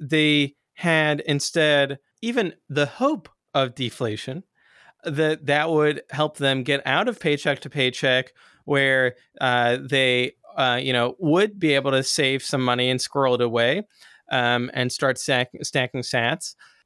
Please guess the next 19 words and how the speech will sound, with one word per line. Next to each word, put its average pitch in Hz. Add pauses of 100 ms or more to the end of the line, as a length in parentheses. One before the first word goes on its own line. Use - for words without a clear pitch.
And 160
that's 175
really 180
the 160
only 165
way 156
that 151
they 151
can 151
get 127
out 170
of 175
the 131
cycle 123
of 131
living 127
paycheck 123
to 120
paycheck. 123